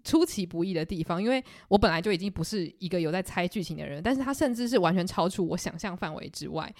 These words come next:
所以我觉得他有点介于超级写实跟超级超现实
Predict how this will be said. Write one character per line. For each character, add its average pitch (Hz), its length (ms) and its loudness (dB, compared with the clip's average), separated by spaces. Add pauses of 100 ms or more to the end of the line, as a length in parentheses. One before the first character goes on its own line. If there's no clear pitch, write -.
(240)
所 - 140 0
以 294 240 2
我 202 80 4
觉 254 100 2
得 269 60 0
他 285 160 -4
有 254 180 2
点 214 220 -2
介 233 180 2
于 160 160 0
超 233 280 0
级 202 120 -8
写 170 280 -8
实 151 200 -8
跟 180 200 -4
超 214 200 0
级 160 200 -8
超 - 320 0
现 - 280 -4
实 - 320 -10